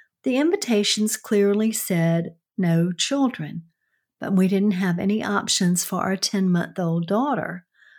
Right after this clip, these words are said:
So when I returned the R S V P, I wrote that we would like to attend, but would be bringing her. I added that she would sit on my lap,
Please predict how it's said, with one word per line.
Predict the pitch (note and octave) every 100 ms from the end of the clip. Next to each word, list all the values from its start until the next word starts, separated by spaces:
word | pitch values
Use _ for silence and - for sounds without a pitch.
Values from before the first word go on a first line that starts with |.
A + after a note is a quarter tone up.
| _ _
So | - B3+
when | B3+ B3
I | A#3+
returned | C#4 D#4 D#4 A#3+ G3 G3 A3
the | G3
R | F3+ E3+
S | F3 -
V | F3 E3+
P, | - F4 A#3+ C4 - - - _ B3
I | A#3+
wrote | A#3+ F4 F#4+
that | G#3+ G#3+
we | A3
would | G#3 G3+
like | G#3 G#3 -
to | G#3
attend, | F3+ - - E4+ C#4+ C4 -
but | -
would | G#3+ G3+
be | - G#3
bringing | G3 F#3+ F3+ F3 F#3+ -
her. | F4+ E4+ D#3 D#3+ - _ _ - - - -
I | A3
added | - G3+ F#3+ G#3 C#4+ D4+
that | F#3+ -
she | -
would | G#3+ G3 F#3
sit | - F3+
on | F3+ F#3+
my | B3+
lap, | F4 F#3+ D#3+ F3 A#3